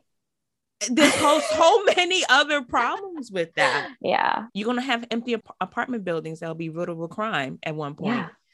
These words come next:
Speaker 1: What if you get flight? The
Speaker 2: Yeah.
Speaker 1: pandemic is a perfect example. New York pr-, housing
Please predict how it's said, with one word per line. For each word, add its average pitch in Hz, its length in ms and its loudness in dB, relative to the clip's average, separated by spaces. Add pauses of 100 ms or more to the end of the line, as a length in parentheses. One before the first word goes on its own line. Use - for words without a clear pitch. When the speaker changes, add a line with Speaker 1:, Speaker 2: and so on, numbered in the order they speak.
(120)
Speaker 1:
What 226 180 2
if 226 140 0
you 220 120 -4
get 214 380 -2 (840)
flight? - 440 -2 (600)
The 254 100 4
Speaker 2:
Yeah. 247 80 -6
Speaker 1:
pandemic 269 560 2
is 233 160 2
a 240 60 0
perfect 233 460 -4
example. 233 640 -6 (320)
New 233 200 0
York 330 340 0
pr-, - 180 -16
housing 285 680 -4